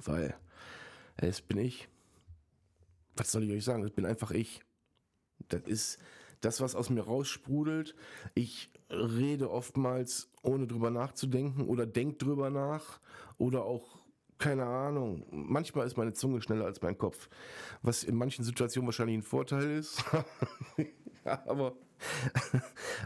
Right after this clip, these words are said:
aber, ähm, im Großen und Ganzen bin es ich. So, und das hat Borderline immer ausgemacht und das wird es auch weiterhin ausmachen. Genau wie X.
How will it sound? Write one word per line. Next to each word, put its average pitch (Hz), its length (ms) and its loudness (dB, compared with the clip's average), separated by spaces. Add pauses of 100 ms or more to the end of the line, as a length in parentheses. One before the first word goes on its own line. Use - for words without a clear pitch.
(160)
aber, 110 960 0
ähm, 104 300 0 (560)
im 131 120 4
Großen 139 240 0
und 127 40 0
Ganzen 123 280 0
bin 123 120 4
es 123 160 -4
ich. - 320 -2 (380)
So, 113 160 2
und 78 200 -2
das 113 160 0
hat 117 120 0
Borderline 113 420 2
immer 110 140 2
ausgemacht 85 640 -2
und - 460 -2 (140)
das 101 180 0
wird 117 120 2
es - 80 0
auch 87 100 -2
weiterhin 95 340 2
ausmachen. 69 540 -2 (720)
Genau 123 220 4
wie 123 160 -2
X. - 380 0